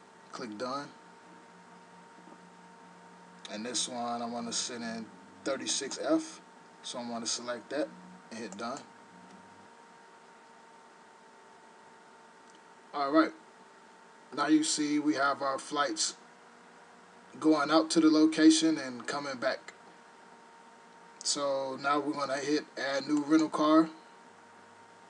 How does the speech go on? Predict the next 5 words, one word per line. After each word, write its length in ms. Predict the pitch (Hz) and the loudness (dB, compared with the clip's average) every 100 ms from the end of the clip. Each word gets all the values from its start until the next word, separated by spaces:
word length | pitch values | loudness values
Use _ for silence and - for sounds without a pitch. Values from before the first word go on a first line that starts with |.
| - - - - | -20 -20 -20 -4
pickup 400 | - 160 160 - | 0 6 6 6
date, 240 | 156 165 160 - - - - - | 8 8 8 2 -18 -20 -20 -12
drop 280 | 123 151 156 | -2 0 2
off 240 | 151 139 | 2 0
date, 260 | 147 147 160 | 0 6 6